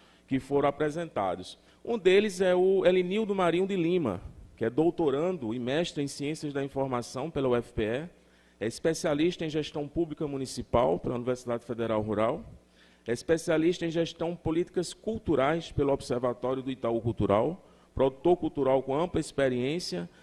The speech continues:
em cultura e material patrimonial, patrimônio cultural e museus,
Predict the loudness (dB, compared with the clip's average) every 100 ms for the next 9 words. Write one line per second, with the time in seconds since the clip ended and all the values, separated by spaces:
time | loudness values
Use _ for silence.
0 | _ -4 0 0 2 4 4 4 0 -2
1 | 0 2 4 2 2 -2 -2 -4 0 2
2 | 2 0 -6 -2 -2 -2 -2 -2 -4 -4
3 | 2 2 4 0 2 2 2 0